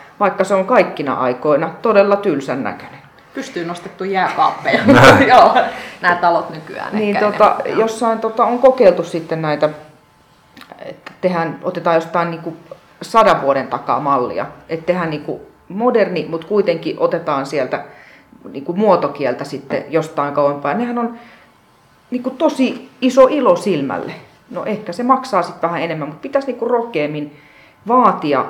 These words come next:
Speaker 1: sellaista julkisivuilta, koska niillä saadaan huomioon, ne jää mieleen. Jos katson tästä nyt kadun toiselle puolelle,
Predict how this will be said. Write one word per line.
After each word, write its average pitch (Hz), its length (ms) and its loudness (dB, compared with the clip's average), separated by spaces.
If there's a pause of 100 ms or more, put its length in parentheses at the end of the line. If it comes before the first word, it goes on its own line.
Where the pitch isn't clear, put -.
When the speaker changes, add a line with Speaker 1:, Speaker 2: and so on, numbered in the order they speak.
(440)
Speaker 1:
sellaista 135 500 -4
julkisivuilta, 117 840 -10 (640)
koska 165 300 -8
niillä 180 520 -2
saadaan 165 440 -6
huomioon, 190 720 0 (560)
ne 190 80 0
jää 143 220 -2
mieleen. 170 840 0 (640)
Jos 170 180 -4
katson 196 460 0
tästä 160 320 -2
nyt 139 300 -8
kadun 170 280 0
toiselle 190 460 2
puolelle, 160 580 -2